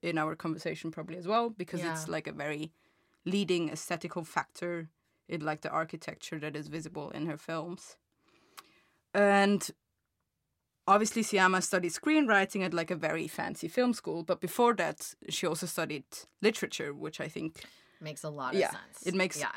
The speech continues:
Speaker 1: so much sense, especially with what you said earlier as well, with, like, looking back into history and, like, being
Speaker 2: Mm-hmm.
Speaker 1: very aware of what sort of
Speaker 2: She's really,
Speaker 1: literature
Speaker 2: yeah.
Speaker 1: and art is out there and, like, quoting
Speaker 2: She's
Speaker 1: stuff.
Speaker 2: culturally informed.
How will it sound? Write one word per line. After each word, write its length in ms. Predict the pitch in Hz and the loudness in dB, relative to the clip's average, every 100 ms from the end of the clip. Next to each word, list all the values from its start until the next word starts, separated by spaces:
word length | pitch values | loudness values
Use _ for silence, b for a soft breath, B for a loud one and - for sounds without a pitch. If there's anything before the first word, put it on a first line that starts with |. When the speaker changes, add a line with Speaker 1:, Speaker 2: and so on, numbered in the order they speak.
| - | -6
Speaker 1:
so 200 | - 254 | 2 4
much 160 | 262 | 4
sense, 320 | - 202 202 196 | 2 2 2 0
especially 360 | - 180 - | -2 -2 0
with 120 | 180 | -2
what 240 | 165 165 - | -2 -6 -4
you 120 | 175 | -6
said 240 | 180 165 | -4 -4
earlier 360 | 165 175 165 160 | -2 -2 -4 -6
as 100 | 165 | -6
well, 180 | 170 196 | -6 -6
with, 220 | 202 151 | -6 -6
like, 240 | - - | -6 -4
looking 340 | 185 165 175 160 | -4 -4 -2 -2
back 240 | 151 156 | -2 -2
into 240 | 175 165 185 | -6 -4 -4
history 640 | 175 160 - 175 170 170 | -4 -4 -4 0 0 0
and, 200 | 165 190 | -2 0
like, 180 | 170 180 | 0 0
being 180 | 175 175 | 0 2
Speaker 2:
Mm-hmm. 60 | |
Speaker 1:
very 280 | 170 175 185 | 4 4 4
aware 440 | 180 170 170 165 165 | 2 2 2 2 2
of 120 | 151 | -2
what 180 | 147 - | -8 -8
sort 240 | - 165 | -8 -6
of 320 | 160 - - _ b | -8 -12 -20 _ b
Speaker 2:
She's 280 | - - 208 | -12 -6 -2
really, 180 | 208 208 | 8 8
Speaker 1:
literature 600 | 196 190 180 202 185 185 | 8 4 6 4 6 4
Speaker 2:
yeah. 160 | 165 175 | 4 2
Speaker 1:
and 180 | 180 175 | 2 0
art 320 | 175 180 175 | 4 4 4
is 140 | 175 180 | 0 2
out 280 | 175 175 | 2 0
there 380 | - 180 180 180 | -2 0 0 0
and, 160 | 175 160 | -2 -2
like, 200 | 156 156 | -2 -6
quoting 600 | - 175 180 175 - 175 175 | -8 2 2 2 -2 -2 -2
Speaker 2:
She's 80 | |
Speaker 1:
stuff. 300 | - 170 165 | -6 -2 -4
Speaker 2:
culturally 420 | - 214 202 233 214 | 0 0 0 0 0
informed. 420 | 170 160 143 | -2 -8 -10